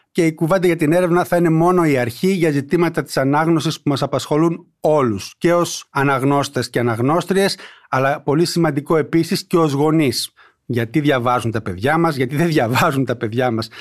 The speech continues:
που είναι το πιο καυτό ερώτημα. Τι μπορούμε να κάνουμε ως κοινωνία ώστε να διαβάζουμε περισσότερο και γιατί θα έπρεπε να διαβάζουμε περισσότερο. Αυτά είναι μερικά,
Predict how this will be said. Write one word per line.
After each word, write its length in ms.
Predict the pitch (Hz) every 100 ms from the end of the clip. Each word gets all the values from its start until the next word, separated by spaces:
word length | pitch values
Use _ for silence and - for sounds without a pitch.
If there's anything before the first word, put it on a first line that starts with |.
| - -
που 120 | - 120
είναι 140 | 120
το 140 | 120 107 110
πιο 180 | 139 135
καυτό 340 | 113 - 120
ερώτημα. 580 | 104 131 151 170 180 175 - _ _
Τι 120 | -
μπορούμε 360 | 175 165 170 170
να 120 | 147
κάνουμε 340 | 135 151 156 143
ως 120 | -
κοινωνία 640 | 143 131 131 151 147 131 - _ _ -
ώστε 260 | 117 -
να 120 | 131
διαβάζουμε 520 | 123 127 131 147 147 135
περισσότερο 560 | 117 110 - 170 196
και 100 | 185
γιατί 240 | 165 160 226
θα 160 | 214
έπρεπε 300 | 214 156 127
να 120 | 120
διαβάζουμε 540 | 113 110 110 110 110 110
περισσότερο. 580 | 113 98 - 110 113 110 -
Αυτά 300 | - - -
είναι 120 | 233 208
μερικά, 520 | 185 170 190 180